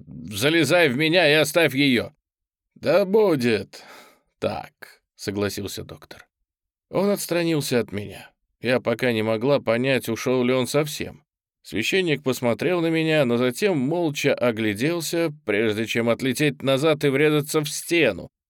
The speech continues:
как будто его только что сбила машина. Некоторое время он лежал на полу неподвижно. «Что это такое?» — завопил он.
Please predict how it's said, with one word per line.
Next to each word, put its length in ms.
как 180
будто 280
его 160
только 260
что 180
сбила 320
машина. 520
Некоторое 440
время 300
он 100
лежал 340
на 120
полу 280
неподвижно. 680
«Что 360
это 340
такое?» — 800
завопил 560
он. 120